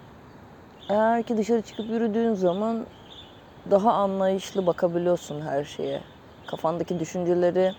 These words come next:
yargılamıyorsun belki de. Çünkü evdeyken bu negatif düşünceler genelde kendini küçük görmeyle alakalı oluyor.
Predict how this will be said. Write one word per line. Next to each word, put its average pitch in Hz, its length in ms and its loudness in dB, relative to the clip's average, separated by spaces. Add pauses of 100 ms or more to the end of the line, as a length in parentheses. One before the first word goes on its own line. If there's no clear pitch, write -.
(840)
yargılamıyorsun 165 880 4
belki 139 300 -4
de. 135 180 -2 (560)
Çünkü 214 260 -2
evdeyken 233 640 2 (1300)
bu 202 520 2
negatif 202 420 2
düşünceler 185 500 0
genelde 170 720 2 (720)
kendini 190 920 -2 (360)
küçük - 340 -12
görmeyle 180 380 2
alakalı 160 500 -2
oluyor. 127 360 -6